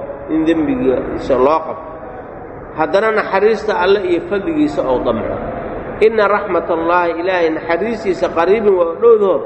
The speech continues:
"min almuxsiniin," dadka muxsiniinta. Ixsaanku waxaa weeye, waajibkii Ilaahay uu kuu diray, markii intaad la timaaddo, aad sunankii iyo suubiskii aad ku dartid, oo martabatul ixsaan aad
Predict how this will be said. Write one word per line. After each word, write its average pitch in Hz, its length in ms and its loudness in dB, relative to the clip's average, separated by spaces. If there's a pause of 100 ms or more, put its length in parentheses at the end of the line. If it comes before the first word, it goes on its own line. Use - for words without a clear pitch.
(300)
"min 160 160 0
almuxsiniin," 180 720 0
dadka 165 220 -4
muxsiniinta. 165 640 0
Ixsaanku 214 460 0
waxaa 170 260 0
weeye, 185 240 6 (420)
waajibkii 180 960 0
Ilaahay 175 300 2
uu 143 240 -4
kuu 196 200 4
diray, 139 360 4 (420)
markii 180 460 -2
intaad 160 360 -2
la 180 160 2
timaaddo, 139 600 0 (400)
aad 151 260 0
sunankii 214 720 2
iyo 165 140 -2
suubiskii 190 640 -2
aad 147 220 -4
ku 165 100 -2
dartid, 123 420 0 (480)
oo 147 540 2
martabatul 160 720 -2
ixsaan 196 340 -2
aad 156 200 -4